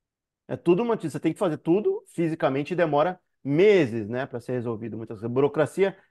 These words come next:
gigantesca, né? Então, a gente tá falando do Brasil, que a gente já tem instância pública lá dentro, mas muitos países do mundo não tem.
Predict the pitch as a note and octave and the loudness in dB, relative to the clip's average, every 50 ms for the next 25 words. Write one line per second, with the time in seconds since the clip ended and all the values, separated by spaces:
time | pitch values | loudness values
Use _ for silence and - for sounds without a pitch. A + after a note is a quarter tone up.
0 | _ _ C3+ D3+ D#3+ D3+ G#3 A3 G#3+ - F3+ F3 D#3 A#2+ - - - A#2+ B2 D#3+ | _ _ -2 0 2 2 2 0 2 4 4 4 4 2 -2 -8 -10 -6 -6 -6
1 | G3 G#3 - _ _ _ _ _ _ _ _ - C3 F3+ E3+ D#3 - A#3+ G#3 - | -6 -6 -10 _ _ _ _ _ _ _ _ -2 0 0 2 2 2 0 2 2
2 | G#3 G3 F#3 F#3+ F3+ G3+ G3+ F3+ C#3+ C#3+ E3+ E3 - D#3+ D3 D3+ C#3 D3+ C#3+ - | 0 2 2 2 4 4 4 4 4 2 0 0 0 0 0 0 0 -2 -2 -2
3 | C#3+ C3+ C3 A#2+ - C3+ A#2+ - C3+ A2+ - C3 A#2 G#2+ - - B2 B2+ B2+ D#3+ | -2 -4 -4 -4 -6 -10 -8 -8 -10 -12 -10 -12 -14 -10 -4 -2 0 0 2 0
4 | E3 E3 D#3 D#3+ E3 D3 D3+ E3+ F3+ F#3 F3+ F#3+ G3 G3 - G3+ F#3 E3+ F3+ F3+ | -2 0 0 0 0 0 -2 -4 -2 2 4 4 4 4 2 -2 -2 0 0 0
5 | F#3 E3+ F3+ G#3 A#3 A#3 G#3+ G#3 F#3+ B2 - | 0 0 -2 -2 -2 -2 -4 -4 -4 -8 -12